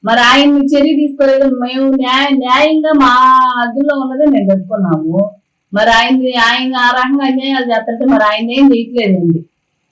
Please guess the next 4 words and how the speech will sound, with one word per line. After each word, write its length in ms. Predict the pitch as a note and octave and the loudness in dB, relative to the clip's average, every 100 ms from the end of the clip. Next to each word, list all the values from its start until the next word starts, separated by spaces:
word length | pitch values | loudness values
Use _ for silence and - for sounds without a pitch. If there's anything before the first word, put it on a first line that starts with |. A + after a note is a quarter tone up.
| - | -2
పైన 140 | B3 C4+ | 2 2
అధికారులు 520 | A#3 A#3 - A#3+ A3 | 2 -2 -2 0 0
అందరూ 300 | G3+ G#3+ A#3 | -4 -4 -6
స్పందించాలని 1120 | - G#3 A3 A3+ G3+ F#3+ F3+ E3+ E3 F#3 F#3+ | -2 -2 -2 -10 -4 -2 0 0 0 0 -2